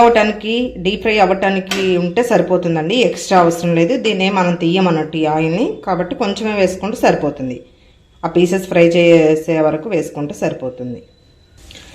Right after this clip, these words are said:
ఆయిల్ హీట్ ఎక్కిందండి. ఇప్పుడు ఈ పీసెస్ దీనిలో వేసుకుందాం. నేను కొంచెమే కాబట్టి at a time వేసుకుంటున్నానండి, హాఫ్ కేజీ కాబట్టి. మనం కొంచెం ఎక్కువ పట్టుకున్నప్పుడు టూ టైమ్స్ ఫ్రై చేసుకుంటే సరిపోతుంది. ఇప్పుడు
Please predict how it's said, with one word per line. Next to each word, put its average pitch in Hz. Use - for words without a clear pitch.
ఆయిల్ 196
హీట్ 190
ఎక్కిందండి. 180
ఇప్పుడు 233
ఈ -
పీసెస్ 196
దీనిలో 180
వేసుకుందాం. 156
నేను 175
కొంచెమే 247
కాబట్టి 233
at -
a -
time 214
వేసుకుంటున్నానండి, 165
హాఫ్ 175
కేజీ 180
కాబట్టి. 151
మనం 247
కొంచెం 240
ఎక్కువ 277
పట్టుకున్నప్పుడు 247
టూ 262
టైమ్స్ 226
ఫ్రై 214
చేసుకుంటే 190
సరిపోతుంది. 143
ఇప్పుడు 175